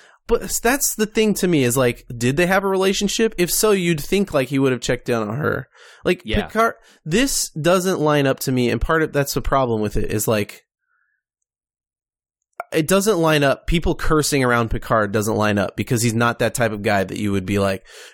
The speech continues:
Speaker 1: "F you, Picard," or, like,
Speaker 2: Hey, the, the
Speaker 1: he
Speaker 2: cursing
Speaker 1: wouldn't,
Speaker 2: didn't
Speaker 1: he
Speaker 2: bother
Speaker 1: wouldn't
Speaker 2: me.
Speaker 1: have checked in on this person. I don't know. Some of
Speaker 2: So,
Speaker 1: this
Speaker 2: so
Speaker 1: doesn't line up to me.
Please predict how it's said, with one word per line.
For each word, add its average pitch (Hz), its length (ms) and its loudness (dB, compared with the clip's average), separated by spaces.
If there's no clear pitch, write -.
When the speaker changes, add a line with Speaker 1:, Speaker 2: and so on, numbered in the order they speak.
Speaker 1:
"F 160 280 2
you, 180 180 0
Picard," 170 640 2
or, 123 180 2
like, 110 380 0
Speaker 2:
Hey, 185 220 2
the, 185 80 -8
the - 160 -2
Speaker 1:
he 202 80 4
Speaker 2:
cursing 202 180 4
Speaker 1:
wouldn't, 214 180 2
Speaker 2:
didn't 107 180 -4
Speaker 1:
he 160 120 -4
Speaker 2:
bother 190 80 2
Speaker 1:
wouldn't 196 220 2
Speaker 2:
me. - 0 -
Speaker 1:
have 170 160 0
checked - 400 -2
in 180 400 2
on 160 140 2
this 175 220 0
person. 180 480 0
I 185 180 2
don't 139 240 0
know. 107 440 0
Some 175 200 -2
of 180 60 4
Speaker 2:
So, 175 40 2
Speaker 1:
this 156 180 2
Speaker 2:
so 160 120 4
Speaker 1:
doesn't 127 240 -4
line 110 300 0
up 107 120 -2
to 110 120 -4
me. 104 280 -2